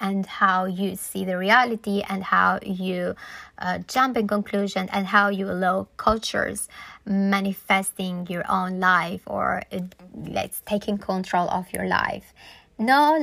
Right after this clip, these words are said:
let no one, no partner, no friend, no one to take control absolutely of your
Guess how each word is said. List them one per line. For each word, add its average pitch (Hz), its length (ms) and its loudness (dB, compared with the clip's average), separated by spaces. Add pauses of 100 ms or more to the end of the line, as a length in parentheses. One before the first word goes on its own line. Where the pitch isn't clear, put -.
let 226 360 4
no 220 320 4
one, 185 380 2
no 196 200 2
partner, 190 800 2 (360)
no 226 640 4
friend, 185 600 0 (120)
no 196 480 2
one 185 480 0
to - 120 -8
take 196 440 -4
control 180 720 0
absolutely 185 800 -4 (300)
of 175 260 -4
your - 220 -4